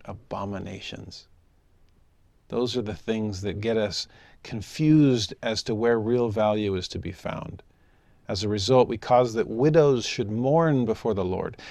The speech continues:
and orphans to mourn before the Lord. There's no one else for them to mourn before. We're not in front of them. We don't ha-, keep them before our eyes. And also the blood of their fathers and their husbands.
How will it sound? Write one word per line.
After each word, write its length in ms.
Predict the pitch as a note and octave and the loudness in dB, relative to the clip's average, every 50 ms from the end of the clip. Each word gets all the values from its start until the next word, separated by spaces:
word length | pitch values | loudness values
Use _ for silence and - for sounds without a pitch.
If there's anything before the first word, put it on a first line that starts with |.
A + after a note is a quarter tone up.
| - - - | -14 -8 -4
and 120 | B2 A2 - - | -4 -4 -2 0
orphans 520 | F#3+ E3 F#3 F#3+ - - D#3+ C3+ B2+ A#2+ - | 4 4 4 4 4 4 4 4 4 2 0
to 100 | - C3 | 0 0
mourn 400 | A#2+ B2 B2+ C3+ C3+ C3 C3 B2 | 2 4 4 4 4 4 4 2
before 280 | A#2 A2 - - B2 A2 | 0 0 0 0 0 2
the 100 | A#2 G#2+ | 2 2
Lord. 320 | G#2 G#2 G2 F#2+ - - - _ _ _ _ _ _ _ _ _ _ _ _ _ - | 2 2 0 -2 -4 -6 -12 _ _ _ _ _ _ _ _ _ _ _ _ _ -14
There's 160 | - G#2 G2 | -10 -6 -2
no 80 | A#2+ B2 | 0 2
one 120 | C3 C3 | 4 4
else 160 | C3+ C#3 C3+ | 4 4 2
for 120 | - C#3 B2+ | 2 2 2
them 160 | C3 C3+ C3+ | 4 2 2
to 120 | - - A#2+ | 0 0 0
mourn 400 | A#2+ B2+ C3+ C#3 C#3+ C#3+ C#3 B2 | 2 2 4 4 4 4 2 4
before. 420 | B2 B2 A2+ - D3+ D#3 C#3 G2+ | 2 0 2 2 4 4 4 4
We're 200 | F#2+ G#2+ A2+ C3 | 4 2 4 4
not 220 | D3+ E3 D#3 B2 | 6 6 4 4
in 120 | F#2+ G#2+ G2+ | 4 -2 -2
front 220 | - A2+ G2+ F#2+ | 0 0 0 0
of 120 | F#2 F#2 F#2+ | -2 -4 -4
them. 180 | G#2 A#2 B2 A2+ | -4 -4 -2 0
We 100 | A2+ A#2+ | 0 2
don't 360 | C3 C#3 B2 - - - - | 4 2 2 0 -4 -10 -4
ha-, 200 | A#2 A#2 A#2+ G#2 | 2 2 2 2
keep 240 | - - C#3 C3+ - | 2 0 0 0 0
them 180 | B2 B2 B2+ | 0 0 0
before 320 | A2+ A2+ - - A#2+ A2 G2 | 0 -2 -2 -2 0 2 4
our 160 | G2 F#2+ F#2 | 4 4 4
eyes. 320 | F#2 F#2 G2 G#2 G2+ - _ _ _ _ - - - - - - - - - - - | 2 0 -2 -4 -8 -12 _ _ _ _ -20 -20 -20 -20 -20 -20 -20 -20 -12 -6 0
And 80 | A#2 | 4
also 300 | B2 C#3 D#3 D3 - D#3 | 6 6 6 8 6 4
the 80 | C3 C3 | 4 4
blood 280 | A2+ A#2+ C3 C#3 C#3 | 4 8 8 10 10
of 140 | C#3 A#2+ A2+ | 8 6 2
their 160 | A2 A#2 A2 | 2 2 2
fathers 680 | G2+ - - - D3+ D#3+ F3+ F#3+ F3 B2 F#2+ F2+ F2+ - | 2 0 0 2 2 4 4 4 2 0 -2 -2 -4 -4
and 140 | G#2+ A2 A2+ | -4 -2 -2
their 100 | G#2+ G#2 | -2 -2
husbands. 760 | - - - G3 G#3 G#3+ F3+ B2+ A2+ D#2+ E2 - - - | -2 0 0 0 0 -2 -4 -6 -6 -6 -8 -10 -12 -12